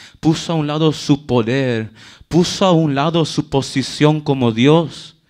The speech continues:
Y se hizo siervo, se hizo hombre. Dice la palabra de Dios en segunda de Corintios, capítulo cinco, el cual no conoció pecado,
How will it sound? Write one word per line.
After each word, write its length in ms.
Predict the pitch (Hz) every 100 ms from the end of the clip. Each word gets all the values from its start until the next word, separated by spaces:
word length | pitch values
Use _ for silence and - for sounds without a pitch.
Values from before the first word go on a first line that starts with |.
| _ _ _ _
Y 100 | 160
se 200 | - -
hizo 360 | 143 160 - 143
siervo, 680 | - - 139 151 135 127 113 - -
se 260 | - - 143
hizo 540 | 170 - - 151 -
hombre. 680 | 120 156 160 131 123 110 104 _ _ _ _ _ _ _ - - _ _ -
Dice 220 | 156 185
la 160 | 170 160
palabra 500 | 147 151 170 165 151
de 120 | 135
Dios 480 | 135 156 147 - 139
en 100 | 131
segunda 480 | 147 127 151 156
de 160 | 151 147
Corintios, 1000 | 135 127 151 156 156 139 110 - - - _ _ - -
capítulo 540 | 139 160 156 151 139
cinco, 800 | - - 165 160 156 135 110 - - - -
el 180 | 156 147
cual 260 | 160 175 165
no 200 | 165 165
conoció 680 | 156 147 131 - 160 165
pecado, 640 | 147 147 147 156 147 127